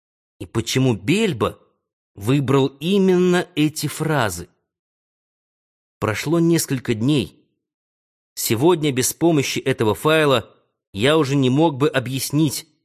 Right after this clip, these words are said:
ни писание Бельбо, ни ужасную историю, в которой участвуем мы все.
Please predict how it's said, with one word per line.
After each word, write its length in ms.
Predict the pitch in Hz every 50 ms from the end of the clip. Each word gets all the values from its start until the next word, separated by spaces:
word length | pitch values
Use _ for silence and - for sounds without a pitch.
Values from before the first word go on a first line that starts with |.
| _ _ -
ни 220 | 92 113 127 135
писание 560 | 131 - 127 113 - 143 127 120 110 107 104
Бельбо, 640 | 92 95 123 160 170 170 165 143 147 151 143 135 - _ _ _ _ _ _
ни 160 | - 101 110 113
ужасную 680 | 110 110 104 135 160 160 - - 135 139 135 135 -
историю, 680 | 120 - - - - 165 170 160 135 113 95 82 - _ _ _ _ _ _ _ _ _ _
в 40 | _
которой 420 | - 104 - - 117 117 117 117 -
участвуем 680 | 123 113 - - 123 117 104 - - 113 113 113 107 107
мы 140 | 107 113
все. 420 | 110 - - - 143 131 98 82